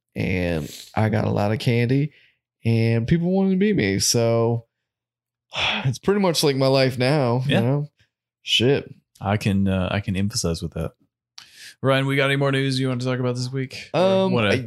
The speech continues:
Speaker 1: yeah, well, I'm really excited. So here is a new, uh, Miles Morales, uh, costume for the new video game. It's called the Crimson Cow suit.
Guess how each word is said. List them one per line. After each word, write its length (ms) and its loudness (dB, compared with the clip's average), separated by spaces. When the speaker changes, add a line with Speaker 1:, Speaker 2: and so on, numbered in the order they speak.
Speaker 1:
yeah, 120 0
well, 220 2
I'm 180 0
really 220 2
excited. 540 0
So 540 2
here 520 2
is 640 2
a 280 4
new, 680 2
uh, 360 4
Miles 440 2
Morales, 760 2
uh, 340 0
costume 840 0
for 220 -2
the 340 -4
new 180 2
video 320 2
game. 320 0
It's 240 -12
called 180 2
the 60 0
Crimson 560 -2
Cow 320 -2
suit. 380 -2